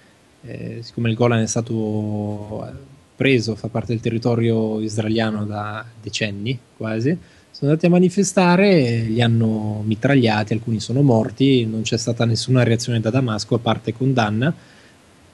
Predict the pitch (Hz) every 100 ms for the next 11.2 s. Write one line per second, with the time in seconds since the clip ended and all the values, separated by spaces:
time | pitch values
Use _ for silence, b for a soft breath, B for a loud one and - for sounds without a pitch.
0 | _ 135 127 127 127 131 127 143 160 123
1 | 117 117 123 120 117 117 123 123 120 117
2 | 113 113 120 117 117 139 135 104 101 123
3 | 127 - - 113 104 123 107 101 101 110
4 | 110 - 110 110 107 107 101 - 117 113
5 | 110 107 104 110 123 127 101 104 123 139
6 | - 113 117 117 117 120 117 127 110 113
7 | 107 - - 113 135 113 107 113 117 117
8 | 110 107 107 104 107 - 123 120 117 127
9 | 117 113 104 - 117 110 113 117 110 113
10 | 113 107 b b - - 123 117 117 110
11 | 101 101